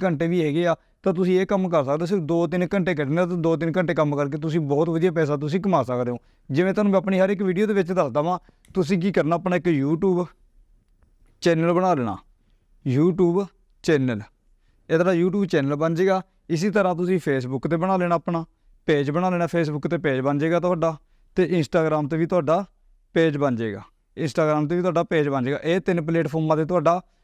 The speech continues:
ਸੋਸ਼ਲ ਮੀਡੀਆ ਜਿਹੜਾ ਪਲੇਟਫਾਰਮ ਦੇ ਉੱਤੇ ਤੁਹਾਡਾ YouTube 'ਤੇ ਚੈਨਲ, Facebook, ਯੂ-, Instagram 'ਤੇ ਤੁਹਾਡਾ ਪੇਜ ਬਣ ਜਾਏਗਾ। ਜਦੋਂ ਤੁਸੀਂ ਇੱਥੇ YouTube ਚੈਨਲ ਬਣਾ ਲਿਆ, ਫਿਰ ਤੁਸੀਂ ਕੀ ਕਹਿੰਦੇ, ਕਿਤਾਬਾਂ ਵਾਲੇ ਬਾਜ਼ਾਰ ਦੇ ਵਿੱਚ ਜਾਣਾ, ਤੁਸੀਂ ਉਹਨੂੰ ਕਹਿ ਦਿਓ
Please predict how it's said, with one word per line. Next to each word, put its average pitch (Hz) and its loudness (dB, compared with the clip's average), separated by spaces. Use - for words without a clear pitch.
ਸੋਸ਼ਲ 170 0
ਮੀਡੀਆ 160 2
ਜਿਹੜਾ 160 2
ਪਲੇਟਫਾਰਮ 151 -2
ਦੇ 147 -2
ਉੱਤੇ 160 -2
ਤੁਹਾਡਾ 156 -2
YouTube 156 -2
'ਤੇ 165 0
ਚੈਨਲ, 147 0
Facebook, 160 0
ਯੂ-, 165 2
Instagram 151 0
'ਤੇ 139 -2
ਤੁਹਾਡਾ 165 -2
ਪੇਜ 147 2
ਬਣ 113 -2
ਜਾਏਗਾ। 110 -2
ਜਦੋਂ 160 0
ਤੁਸੀਂ 185 -2
ਇੱਥੇ 190 0
YouTube 175 0
ਚੈਨਲ 156 2
ਬਣਾ 143 0
ਲਿਆ, 143 0
ਫਿਰ 180 2
ਤੁਸੀਂ 190 -2
ਕੀ 196 2
ਕਹਿੰਦੇ, 190 2
ਕਿਤਾਬਾਂ 165 0
ਵਾਲੇ 175 2
ਬਾਜ਼ਾਰ 165 2
ਦੇ 160 -4
ਵਿੱਚ 165 -4
ਜਾਣਾ, 151 0
ਤੁਸੀਂ 160 -2
ਉਹਨੂੰ 180 0
ਕਹਿ 156 2
ਦਿਓ 175 2